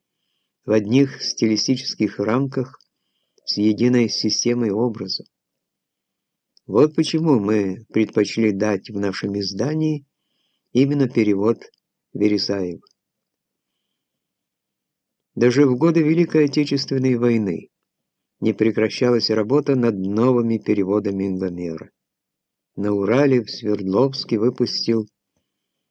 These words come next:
перевод "Одиссеи", тысяча девятьсот сорок восьмой год, "Илиада" осталась в рукописи. Специалист по античной литературе Шуйский.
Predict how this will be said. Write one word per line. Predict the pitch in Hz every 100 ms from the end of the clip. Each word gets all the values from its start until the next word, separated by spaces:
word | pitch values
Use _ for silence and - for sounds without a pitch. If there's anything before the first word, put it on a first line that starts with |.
| _
перевод | - 107 107 110 127 -
"Одиссеи", | 117 101 101 - 107 117 131 131 _ _ _
тысяча | 127 120 117 117
девятьсот | 110 107 120 113
сорок | 117 110
восьмой | 110 107 113 107
год, | 95 98 107 - _ _ -
"Илиада" | 95 101 107 117 117 117 - _ _ _ _
осталась | 98 - 104 104 104 -
в |
рукописи. | 131 131 - - - - - _ _ _ _ _ _ _ _ _ _
Специалист | - - 107 113 120 139 165 -
по | - 127
античной | 110 123 113 - 107
литературе | 101 98 101 101 110 139 147 135 135 _ _ _ _ -
Шуйский. | - 113 110 98 - 101 -